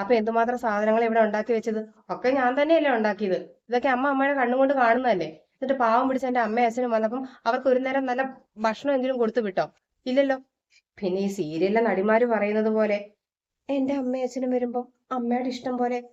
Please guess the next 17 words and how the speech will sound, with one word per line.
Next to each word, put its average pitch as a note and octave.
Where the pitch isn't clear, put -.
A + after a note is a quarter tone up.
പച്ചവെള്ളം C4+
കൊടുത്തു B3+
വിട്ടാ B3+
മതി A#3
എന്നൊന്നും C#4+
പറയാൻ C#4
എന്നെ C4+
കിട്ടൂല. C4
എന്റെ A#3+
അമ്മയും B3+
അച്ഛനോട് B3+
എന്തെങ്കിലും B3+
ചെയ്തിട്ടുണ്ടെങ്കിലേ A#3+
എനിക്ക് A3+
നല്ല A3
ദേഷ്യം G3+
വരും. D3